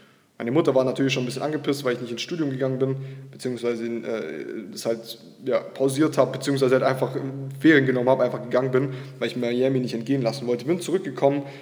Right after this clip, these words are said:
und ich schau gerade drauf mit nem, mit, mit, mit dem, mit nem Tattoo von meinem Movement, also Hashtag T P R, True Peak Revolution,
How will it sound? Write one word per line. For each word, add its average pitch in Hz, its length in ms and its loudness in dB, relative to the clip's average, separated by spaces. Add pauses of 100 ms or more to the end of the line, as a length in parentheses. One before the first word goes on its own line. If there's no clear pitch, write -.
(180)
und 123 60 -10
ich 117 140 -2
schau 139 180 6
gerade 127 280 2
drauf 135 360 2
mit 127 180 -6
nem, 123 340 -4 (560)
mit, 135 320 -6
mit, 139 220 -2
mit 156 220 0
dem, 147 380 2 (420)
mit 165 160 -2
nem 165 160 0
Tattoo 190 540 0 (260)
von - 160 -4
meinem 131 260 2
Movement, 202 540 0
also 117 160 -4
Hashtag 143 540 0
T 151 120 -8
P 135 140 -4
R, 202 320 -2
True 151 160 -2
Peak 135 180 -4
Revolution, 156 560 -2